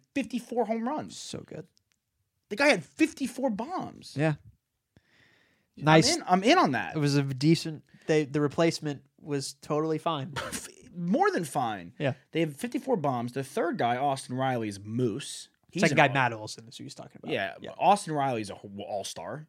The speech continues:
Speaker 2: Yeah.
Speaker 1: easily. Maybe the best third baseman in baseball, quite frankly. Second base, they might have the second, second, now that Mookie's in second, fine. But Ozzie Albies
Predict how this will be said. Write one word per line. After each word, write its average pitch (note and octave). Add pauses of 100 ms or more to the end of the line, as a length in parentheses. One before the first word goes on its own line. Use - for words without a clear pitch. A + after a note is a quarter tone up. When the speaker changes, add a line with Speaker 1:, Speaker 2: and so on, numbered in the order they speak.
Speaker 2:
Yeah. A#2+
Speaker 1:
easily. G2+
Maybe A#2+
the G#2+
best A2
third A2
baseman G2+
in F#2
baseball, F#2
quite -
frankly. G2 (1080)
Second F#3
base, D3
they C#3+
might C3
have A#2
the G#2+
second, B2+
second, B2
now B2+
that G#2+
Mookie's A#2+
in F#2
second, E3+
fine. A#2+
But A2+
Ozzie C3+
Albies C3+